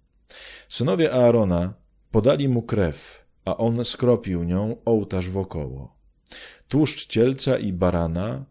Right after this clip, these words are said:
ogon, tłuszcz okrywający wnętrzności, nerki i tłuszcz przylegający do wątroby ułożyli na mostkach obu zwierząt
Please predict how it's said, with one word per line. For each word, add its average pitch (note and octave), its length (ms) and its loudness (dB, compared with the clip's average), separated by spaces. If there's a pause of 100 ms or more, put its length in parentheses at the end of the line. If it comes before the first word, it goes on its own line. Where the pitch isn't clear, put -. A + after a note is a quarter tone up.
(200)
ogon, G2 520 0 (180)
tłuszcz B2 340 -2
okrywający G2 760 0
wnętrzności, F2+ 920 -4
nerki G2+ 680 -2 (400)
i A2 120 -2
tłuszcz B2+ 400 -4
przylegający G#2 800 0
do F#2+ 140 0
wątroby E2+ 640 -4 (420)
ułożyli A#2 520 2
na G2+ 160 -2
mostkach G2 640 -4
obu F#2+ 240 -2
zwierząt D#2+ 680 -6